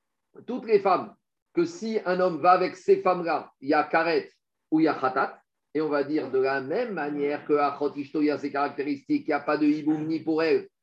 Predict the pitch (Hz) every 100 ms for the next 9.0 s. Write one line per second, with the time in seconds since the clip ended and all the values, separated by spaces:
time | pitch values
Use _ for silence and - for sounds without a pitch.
0 | _ 143 180 - 160 165 - 165 165 160
1 | 160 156 156 147 156 139 139 120 113 180
2 | - _ _ - 277 330 349 330 - 240
3 | 226 220 185 156 165 165 165 143 165 160
4 | 139 139 131 151 151 - 147 131 - 135
5 | - _ _ - 123 139 123 120 160 175
6 | - - 151 165 117 110 139 135 127 123
7 | 196 190 - _ 160 175 180 - 180 202
8 | 175 170 190 190 165 160 156 139 -